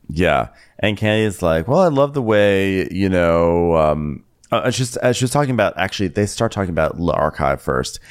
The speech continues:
and Candy says how she loved how Marlo put everything together, and she's like, "You know, I know you're upset with, 'cause the other two went and told you everything that we said, but I was just there being like, 'Shit, like, how do you,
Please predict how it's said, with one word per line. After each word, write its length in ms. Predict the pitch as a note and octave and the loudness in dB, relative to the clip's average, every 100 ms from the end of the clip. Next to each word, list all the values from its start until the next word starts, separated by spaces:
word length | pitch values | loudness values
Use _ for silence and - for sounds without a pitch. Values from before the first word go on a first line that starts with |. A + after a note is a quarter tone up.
| - - | -20 -6
and 140 | F2 | -4
Candy 300 | F2+ F2+ F2 | 0 0 0
says 360 | D#2+ D#2 D#2 D2 | 0 0 0 0
how 120 | D#2+ | -2
she 180 | D2+ A2+ | -2 0
loved 360 | G#2 A2+ G#2+ A2 | 2 2 2 0
how 120 | G#2+ | -2
Marlo 320 | G2 F#2 G2 | 2 2 2
put 120 | F2+ | 0
everything 260 | E2 E2+ A2 | -2 -2 -6
together, 800 | A#2+ G#2+ E2+ E2 E2 E2 E2 E2+ | 0 2 2 2 2 2 2 2
and 200 | E2 E2+ | 0 -4
she's 160 | F#2+ | -2
like, 140 | F#2 A#2+ | -2 0
"You 60 | |
know, 120 | D#3 | 0
I 80 | C#3+ | 2
know 120 | C#3 | 2
you're 160 | C#3+ F#3+ | 0 0
upset 600 | G#3+ - D3+ C#3+ C#3+ - - C3 A#2+ | -2 0 2 4 2 -2 -14 -20 0
with, 220 | B2 A2 | 0 0
'cause 160 | A#2 G#2+ | -4 -4
the 120 | G#2+ | 0
other 220 | A#2 C3 | 0 0
two 240 | C3 C#3 C3 | -2 0 2
went 260 | A#2 A#2 | 2 2
and 140 | B2 A2 | 0 0
told 260 | G#2+ A2+ | 0 2
you 140 | A2 G2+ | 2 2
everything 280 | F2+ A2+ | 2 -2
that 100 | F#2+ D#2+ | -2 -2
we 200 | A2 G2+ | -2 -2
said, 520 | - F2+ E2+ E2+ C#2+ | 2 4 4 4 2
but 120 | G2 | 2
I 80 | C#3+ | 2
was 100 | G#3+ | 2
just 160 | G3+ E3+ | -2 2
there 160 | D3+ | 2
being 220 | C3+ C#3 | 2 0
like, 320 | C3 B2 A#2+ - | 2 2 0 -2
'Shit, 320 | F3 G3+ E2+ | 0 0 2
like, 180 | F#2 G2+ | -2 0
how 220 | G#2+ C3+ | 0 2
do 80 | D3+ | 2
you, 420 | B2+ A#2+ A2+ | 0 2 0